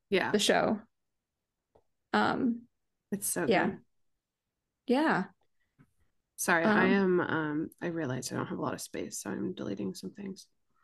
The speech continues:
Speaker 2: Oh, that's fair, that's fair. Well, I'm happy to keep talking.
Speaker 1: Yes,
Speaker 2: So.
Speaker 1: please keep talking.
Speaker 2: <laughs> Um, other show stuff.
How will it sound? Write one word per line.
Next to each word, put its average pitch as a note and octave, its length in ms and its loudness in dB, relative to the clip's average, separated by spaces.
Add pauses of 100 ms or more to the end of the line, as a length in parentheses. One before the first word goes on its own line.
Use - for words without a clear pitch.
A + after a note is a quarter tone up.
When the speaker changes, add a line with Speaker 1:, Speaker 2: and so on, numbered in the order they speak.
Speaker 2:
Oh, G#3 120 4
that's - 180 -2
fair, - 140 2
that's - 160 -4
fair. - 220 -2 (920)
Well, G#3+ 120 2
I'm A#3 160 2
happy A#3 280 4
to G#3+ 60 0
keep - 160 0
talking. A3+ 460 -2 (300)
Speaker 1:
Yes, E3+ 180 -2
Speaker 2:
So. - 140 0
Speaker 1:
please B3 160 2
keep A#3+ 160 -2
talking. - 580 0
Speaker 2:
<laughs> - 580 0 (720)
Um, A3+ 560 2 (600)
other B3+ 240 6
show G#3 280 4
stuff. - 640 0